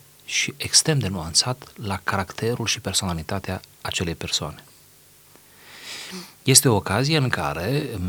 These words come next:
mintea ta trebuie să-i facă un scan, să-i, să-i scaneze, într-un fel, uh, pl-, plăcerile,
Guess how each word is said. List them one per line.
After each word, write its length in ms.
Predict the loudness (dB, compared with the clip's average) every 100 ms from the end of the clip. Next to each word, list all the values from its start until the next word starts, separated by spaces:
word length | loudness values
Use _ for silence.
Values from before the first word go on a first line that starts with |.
| 2
mintea 460 | 6 8 6 4 -2
ta 360 | -4 -4 -6 -10 -18 -20 -20 -20 -20 -20 -20 -20 -20 -16 -12 -8
trebuie 280 | 0 0 4
să-i 160 | 4 4
facă 280 | 0 0
un 160 | 0 6
scan, 500 | 6 6 2 -4 -8 -16 -20 -20 -20 -20 -20 -20 -14
să-i, 240 | -10 -4
să-i 260 | 0 2 6
scaneze, 720 | 4 4 -2 0 2 2 0 -14 -20 -20 -20 -20 -20 -10
într-un 260 | -6 -6
fel, 320 | -6 -4 -4 -6 -14 -18 -18 -20 -14
uh, 400 | -8 -6 -6 -8 -10 -16 -18 -20 -20 -20 -20 -14
pl-, 120 | -12 -4
plăcerile, 760 | -2 0 -2 -4 -4 -4 -4